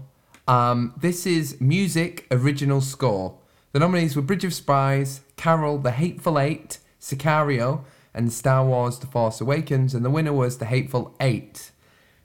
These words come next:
Now, apart from Carol,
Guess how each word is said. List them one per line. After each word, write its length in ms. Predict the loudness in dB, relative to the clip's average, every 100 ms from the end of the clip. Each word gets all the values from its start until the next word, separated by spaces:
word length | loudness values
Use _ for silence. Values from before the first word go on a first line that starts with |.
| _
Now, 540 | 0 2 2 0 -4 -8 _ _ _ _ _ _ _ _ _ -20 _ -20 _ _ _ _ _ _ _ _ _ -8
apart 360 | -4 2 2 2
from 180 | 0 0
Carol, 500 | 2 2 2 -2